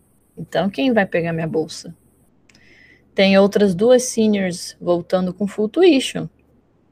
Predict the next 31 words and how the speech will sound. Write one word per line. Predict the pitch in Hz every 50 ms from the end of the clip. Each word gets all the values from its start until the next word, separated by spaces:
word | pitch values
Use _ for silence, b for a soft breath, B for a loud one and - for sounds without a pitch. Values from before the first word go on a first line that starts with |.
| _
Quem | _ - 226 214
vai | 190 180 165
pegar | 160 - 165 165 165 160
a |
bolsa | 160 160 160 160 156 - 175 160
delas? | 160 175 175 170 165 160 165 - - - _ _ _ b b b b b b b b
Então, | _ - 196
só | 196 - 240 233 262
em | 302 311 294 294
um | 339 403 440
time | 440 - - 294 262 247 240 247 262 302 349 370 359 - _ _ _
tem | _ 240 226 240
três | 233 - 220 214 226 220
full | - 285 277
tuition | - - 381 349 320 294 - 370
em | 392 392 392
jogo. | 415 381 262 196 175 165 160 170 - _ _ _ _ _ _ _ _ _ _ _ _ _ _ _ _ _ _ _ _ _ _ _ _ _
Tá? | - 156 156 185 202
E | 208
a |
gente | 196 190 180 -
vai | - 190 185
ter, | 185 - 208 196 190 185 180 175 b b b b b b b b b b b b b b b b _ _ _ _ _ _
vai | - 190 185
ter | - 196 185
vinte | 175 185 220 240 233
e | -
sete | - - - 254 233 247 - - 220
atletas. | 190 - - 202 233 247 240 - - 165 160 - - - - _ - - _ _ _ _ _ _ _ _ _ -
Então, | 185 175 - - 175 170 180 180 196 233 269 294 277 233
né, | 214 190 185 208 220 202 170 151